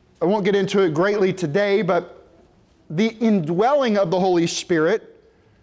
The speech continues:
happens at the moment you believe. It was introduced in John chapter twenty, the day that Jesus Christ resurrected. That was the beginning of the new covenant. Everything was fulfilled. The death, the burial, the resurrection,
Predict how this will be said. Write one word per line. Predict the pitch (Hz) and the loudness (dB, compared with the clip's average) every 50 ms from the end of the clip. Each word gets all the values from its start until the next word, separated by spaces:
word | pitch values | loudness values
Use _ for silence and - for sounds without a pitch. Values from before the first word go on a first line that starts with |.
| _ _ | _ _
happens | - 214 247 262 - 254 220 190 | -4 -2 -2 0 0 0 0 0
at | 233 196 | 0 0
the | 220 214 | 0 0
moment | 208 208 214 202 202 208 | 0 2 0 0 0 0
you | 180 175 | -2 0
believe. | 151 170 160 160 156 143 151 180 175 185 | 0 0 0 2 0 0 0 0 0 0
It | 208 196 | -2 0
was | 208 208 185 - | 0 0 -2 0
introduced | 240 254 269 277 233 175 208 220 240 247 - - | -2 0 0 0 0 0 0 0 0 -2 -2 -2
in | 202 185 165 | -2 -2 -2
John | 143 190 190 214 233 233 | -2 -2 -2 0 -2 -2
chapter | - - 226 214 208 214 - 202 185 | -2 -2 -2 -2 -2 -2 -2 -4 -4
twenty, | - - 214 202 180 180 196 | -2 -2 -2 0 0 0 0
the | 165 185 165 | 0 -2 0
day | 139 170 208 254 269 | 0 0 0 0 0
that | 214 220 175 | 0 -2 -2
Jesus | 151 180 226 214 190 190 - | 0 -2 -2 0 0 -2 -4
Christ | - - 220 214 208 202 190 - - | -2 -2 -2 0 0 0 -2 -4 -2
resurrected. | 185 190 202 208 170 180 170 165 180 208 202 - 156 147 175 170 - - - - - | -2 0 0 0 0 0 0 2 0 -2 -2 -2 -2 -2 -2 -4 -8 -14 -20 -8 -4
That | - 226 254 | -2 0 0
was | 269 262 214 196 | 0 -2 0 0
the | 208 | 0
beginning | 190 208 - 170 165 233 254 285 269 | 0 0 0 0 0 0 0 0 0
of | 254 202 | 0 0
the | 185 208 | 0 0
new | 202 214 208 | 0 0 0
covenant. | - - 214 196 175 175 135 110 - - - - - - - | -2 -2 -2 0 0 -2 -2 -4 -8 -12 -18 -20 -20 -6 -2
Everything | 185 233 247 277 247 - 269 254 | -2 0 0 0 0 0 0 0
was | 240 233 220 226 | 2 0 0 -2
fulfilled. | - - 226 202 208 233 226 214 165 - - - - - | -2 -2 -2 0 0 0 0 0 0 -2 -4 -10 -14 -6
The | - 156 | -4 -2
death, | 143 180 247 285 254 190 - - | 0 0 0 0 -2 -4 -6 -4
the | 165 165 | -2 0
burial, | 156 233 262 254 262 247 - | 0 2 2 2 2 2 0
the | 180 190 | 0 0
resurrection, | 185 214 247 240 202 208 196 208 196 196 - - 180 185 190 180 | 2 2 2 2 2 2 2 0 0 -2 -2 -2 0 0 -2 -2